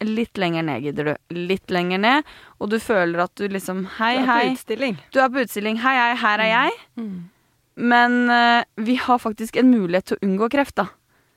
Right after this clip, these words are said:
Speaker 1: Vi har en mulighet til å sørge for at vi ikke får det, og det er så mange krefttyper som, eh, florerer der ute, at hvis det er noen vi kan unngå, så må vi gjøre noe. Vi må ta grep.
Speaker 2: Mm.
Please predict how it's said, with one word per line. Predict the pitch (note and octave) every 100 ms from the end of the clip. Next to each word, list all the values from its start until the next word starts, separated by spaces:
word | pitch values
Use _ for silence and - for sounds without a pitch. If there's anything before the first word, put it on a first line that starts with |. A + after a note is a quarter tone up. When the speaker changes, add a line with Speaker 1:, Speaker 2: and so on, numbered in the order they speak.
| _ _
Speaker 1:
Vi | A#3
har | B3+
en | C4+ C4
mulighet | G3+ F3 F#3 G3+
til | - A3+
å | A#3 A#3
sørge | - C4+ G3
for | F#3
at | F#3+
vi | - A#3+
ikke | -
får | - F#3+ F3+
det, | B3
og | -
det | A3+ -
er | F#3+
så | A3 G#3+
mange | G#3+ G3 G3
krefttyper | G3 E3+ - F#3+ - G3
som, | G#3+ G#3 G#3
eh, | G3+ G3+ G3 G3 F#3+ G3+
florerer | A3+ G3 E3+ E3+
der | F3
ute, | F#3 F3+ A#3+ D4+ - - - - _ -
at | A3+
hvis | A3+ G#3+
det | -
er | G3+
noen | G#3+ G3
vi | F3+
kan | G#3+
unngå, | G3+ F#3+ A#3 D#4 - _ _ _ -
så | A#3+
må | A#3+ G3+ F3+
vi | G#3 A#3+
gjøre | G#3 E3 E3+
noe. | C#4+ - -
Vi | A#3
må | A#3+ G#3+ G3+ A#3 D4 -
ta | - A3 B3+
grep. | B3+ A4 - - - _ _
Speaker 2:
Mm. | A3 G3 F3+